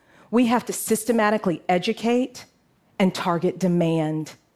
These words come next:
And I think the business community is in the perfect position to do just that. So sex trafficking is big business, and I'm proposing a business plan that starts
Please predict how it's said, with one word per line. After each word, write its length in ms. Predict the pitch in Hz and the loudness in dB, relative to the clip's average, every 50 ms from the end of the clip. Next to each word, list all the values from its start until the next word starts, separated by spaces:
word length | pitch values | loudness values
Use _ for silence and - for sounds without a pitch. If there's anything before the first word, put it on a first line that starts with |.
| _ _ _ _ - | _ _ _ _ -4
And 140 | - 190 190 | 0 2 2
I 80 | 180 | 2
think 200 | 180 - 196 180 | 2 0 0 0
the 80 | 165 180 | 0 0
business 380 | 165 - 190 180 202 190 180 - | 0 0 0 2 0 -2 -4 -2
community 500 | - 196 180 170 170 165 160 156 160 165 | -2 -2 0 0 0 0 -2 0 0 0
is 120 | 160 156 | 0 0
in 100 | 165 156 | 0 0
the 60 | 147 | -2
perfect 600 | - - - - - 202 190 - - 190 - - - | -4 -6 -10 -4 -2 -2 -2 -2 -4 -8 -8 -6 -4
position 640 | 190 175 139 170 160 - - - 156 139 139 139 - _ _ _ _ - | -4 -2 0 0 -2 -2 -2 -4 -4 -4 -4 -6 -8 _ _ _ _ -8
to 120 | - 190 | -6 -6
do 440 | 151 - 175 165 156 147 143 143 - - | -6 -4 -4 -4 -4 -4 -6 -10 -14 -12
just 640 | - - 165 147 139 - - - - - - - - | -8 -6 -6 -6 -6 -6 -10 -12 -12 -16 -14 -6 -4
that. 360 | 165 143 143 143 - - - _ _ _ _ _ _ _ _ _ _ _ _ _ _ _ _ - - _ _ _ _ | -2 -2 -2 -2 -4 -8 -12 _ _ _ _ _ _ _ _ _ _ _ _ _ _ _ _ -20 -20 _ _ _ _
So 160 | - - - 262 | -10 -6 -6 -4
sex 300 | - - 330 339 330 - | 0 0 0 0 -2 -4
trafficking 500 | - 285 262 262 254 247 - 233 214 202 | -2 0 0 0 0 -2 0 0 0 0
is 140 | 190 165 | 0 0
big 240 | 165 - 190 175 160 | 0 0 0 0 2
business, 680 | 175 165 156 - 156 151 143 147 - - - - - - - _ _ _ - | 0 0 0 0 -2 -4 -4 -4 -8 -10 -12 -12 -14 -16 -20 _ _ _ 0
and 240 | 233 208 196 196 196 | 2 2 2 2 2
I'm 200 | - 202 226 226 | 2 2 2 2
proposing 500 | 226 247 - - 220 226 214 208 208 190 | 0 -2 -2 0 0 0 2 2 2 0
a 60 | 180 | 0
business 400 | 175 196 190 180 196 190 175 - | 2 0 0 0 0 -4 -4 -4
plan 600 | - - - 214 196 196 202 214 220 240 240 240 - - _ _ _ _ | -6 -2 0 2 2 4 2 2 2 2 0 -2 -4 -10 _ _ _ _
that 160 | - 185 180 - | -2 -2 -2 -2
starts 680 | - - - 214 190 202 240 269 - - - - - | -8 -6 -2 0 0 0 0 -4 -8 -12 -18 -18 -18